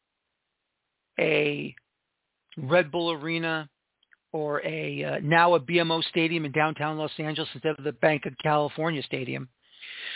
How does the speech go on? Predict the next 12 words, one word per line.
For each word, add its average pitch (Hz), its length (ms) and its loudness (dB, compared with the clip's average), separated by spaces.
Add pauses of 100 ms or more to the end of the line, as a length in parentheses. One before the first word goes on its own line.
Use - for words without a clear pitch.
(200)
or 160 260 8
a 156 240 8
B 180 160 8
M 165 140 4
O 160 160 2 (140)
Field 165 360 2
in 156 240 -2
Toronto, 147 840 -2 (460)
or 151 300 6
even 165 500 6
Exploria 156 680 2
Stadium 151 600 4